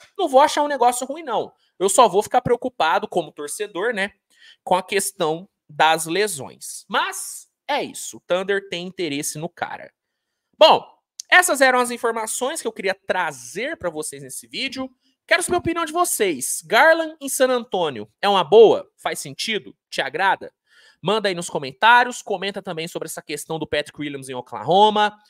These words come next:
sobre os alvos do Pistons também. Qual que é o seu alvo, é, desses alvos aí do Pistons? Qual que é o que mais te agrada, pensando na situação atual de Detroit?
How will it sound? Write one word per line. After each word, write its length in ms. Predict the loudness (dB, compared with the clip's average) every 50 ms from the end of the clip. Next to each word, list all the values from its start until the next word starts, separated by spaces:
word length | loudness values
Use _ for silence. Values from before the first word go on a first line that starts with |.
| _ _ _
sobre 280 | -8 -8 -6 -6 -6 -6
os 180 | -8 -2 2
alvos 440 | 4 6 6 6 6 4 2 -4 -6
do 100 | -8 -8
Pistons 420 | -8 -10 -14 -14 -12 -12 -14 -14
também. 380 | -14 -14 -12 -8 -6 -6 -6 -4
Qual 180 | -2 -2 -2 -2
que 100 | 0 -2
é 40 |
o 60 | -2 -2
seu 300 | -4 -4 -2 0 0 2
alvo, 520 | 2 2 2 0 -2 -4 -10 -18 -20 -20 _ _ _ _ _ _ _ _
é, 460 | -10 -8 -6 -6 -6 -8 -8 -10 -12
desses 420 | -12 _ -8 -6 -6 -8 -8 -6 -2
alvos 300 | -2 0 -2 -2 -4 -6
aí 100 | -8 -8
do 80 | -10
Pistons? 340 | -12 -12 -14 -14 -12 -12 -4
Qual 140 | -2 -2 -2
que 100 | -2 -2
é 40 | -6
o 20 |
que 140 | -6 -8 -8
mais 280 | -6 -6 -6 -6 -8
te 120 | -10 -8 -6
agrada, 540 | -8 -8 -6 -6 -4 -4 -4 -4 -8 -12 -14
pensando 560 | _ -14 -12 -10 -10 -10 -8 -8 -8 -8 -8
na 100 | -8 -8
situação 480 | -10 -8 -8 -8 -8 -8 -8 -8 -10
atual 320 | -10 -8 _ -4 -4 -4 -4
de 180 | -8 -12 -14
Detroit? 640 | -12 -12 -12 -8 -6 -8 -8 -8 -10 -14 -16 -18